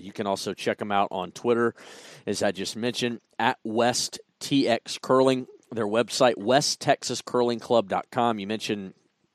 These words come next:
you know, this club. I know, uh, I believe Huntsville, Alabama,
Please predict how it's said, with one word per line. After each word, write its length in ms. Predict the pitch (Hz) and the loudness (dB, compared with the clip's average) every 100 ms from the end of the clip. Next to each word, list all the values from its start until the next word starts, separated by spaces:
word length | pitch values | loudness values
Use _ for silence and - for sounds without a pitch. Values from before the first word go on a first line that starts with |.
| _ - | _ -4
you 80 | |
know, 100 | 113 | -2
this 240 | 92 127 - | 0 0 0
club. 300 | 113 101 98 | 2 2 2
I 80 | 104 | 0
know, 240 | 110 101 | 0 2
uh, 120 | 101 98 | 0 0
I 100 | 107 | -6
believe 380 | 107 107 120 | -6 -2 -2
Huntsville, 440 | - 151 - 139 127 | 0 -2 0 2 6
Alabama, 680 | 135 110 110 139 123 101 | 6 6 4 2 2 0